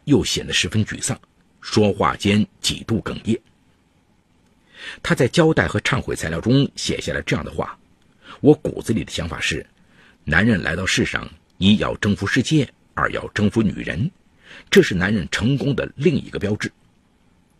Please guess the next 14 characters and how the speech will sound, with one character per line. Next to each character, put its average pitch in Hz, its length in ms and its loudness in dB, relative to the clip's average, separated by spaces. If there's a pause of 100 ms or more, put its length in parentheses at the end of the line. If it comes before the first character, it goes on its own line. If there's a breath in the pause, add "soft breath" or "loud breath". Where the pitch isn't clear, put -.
(260)
事 120 200 6
业 101 120 6
有 107 120 4
成 104 160 0
后， - 220 0 (520)
就 82 200 2
多 156 240 6
发 135 200 0
展 101 220 0
几 - 160 -8
个 - 100 -14
情 80 220 -4
人 98 120 0
吧， - 180 -10